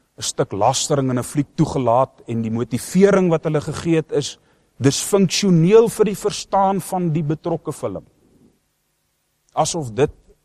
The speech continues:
'n rede is dat 'n mens die naam van die Here uitelik mag gebruik. Maar nou kom die uitelike gebruik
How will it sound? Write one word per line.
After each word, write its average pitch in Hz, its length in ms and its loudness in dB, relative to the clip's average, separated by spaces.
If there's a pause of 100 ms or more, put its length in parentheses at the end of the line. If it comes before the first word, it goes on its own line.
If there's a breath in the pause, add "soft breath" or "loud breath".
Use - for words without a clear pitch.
(420)
'n 101 200 -8
rede 127 400 2
is - 280 -20
dat 98 160 -20
'n 104 80 -14
mens 107 220 -10
die 101 100 -8
naam 101 300 -6
van 113 180 -6
die 98 120 -4
Here 104 220 -2
uitelik 101 360 -6
mag 92 180 -10
gebruik. 82 360 -8 (2250 soft breath)
Maar 131 100 2
nou 165 100 4
kom 220 180 0
die 196 140 2 (240)
uitelike 175 440 4
gebruik 131 420 2